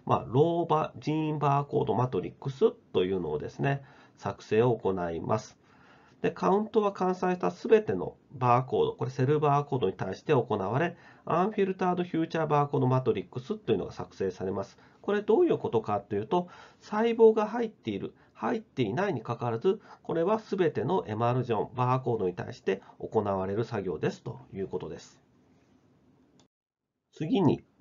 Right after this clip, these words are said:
アタックのデータ処理について説明をしていきます。こちらはセルレンジャーアークの解析の流れを示しています。今から説明するのが点線の部分になります。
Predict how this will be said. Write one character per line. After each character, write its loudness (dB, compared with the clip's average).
ア 2
タ 6
ッ 4
ク 0
の 6
デ 12
ー 6
タ 2
処 -2
理 -4
に -10
つ -8
い -6
て -6
説 -8
明 -2
を -2
し -16
て -8
い -10
き -12
ま -10
す。 -20
こ -12
ち 6
ら 8
は 2
セ 0
ル 8
レ 2
ン -2
ジ -2
ャ 0
ー 0
ア 0
ー -2
ク -4
の 0
解 -4
析 -6
の 4
流 2
れ 0
を 2
示 2
し -20
て -4
い 0
ま -4
す。 -20
今 6
か -2
ら 0
説 -2
明 2
す -2
る 2
の -2
が 0
点 0
線 0
の 4
部 2
分 0
に -2
な -4
り -2
ま -4
す。 -18